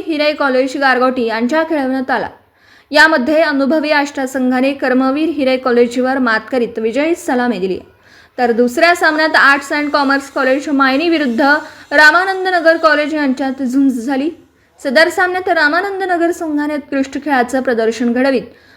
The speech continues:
मायनी संघाचा पराभव करीत पुढील फेरीत प्रवेश केला.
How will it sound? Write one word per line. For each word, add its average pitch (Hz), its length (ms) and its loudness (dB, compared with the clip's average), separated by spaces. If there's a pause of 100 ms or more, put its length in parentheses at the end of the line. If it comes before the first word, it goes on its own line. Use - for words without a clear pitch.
(140)
मायनी 294 360 2
संघाचा 294 460 -4
पराभव 233 420 -2
करीत 240 260 -2 (260)
पुढील 330 340 2
फेरीत 247 200 -2
प्रवेश 220 380 -8
केला. - 180 -8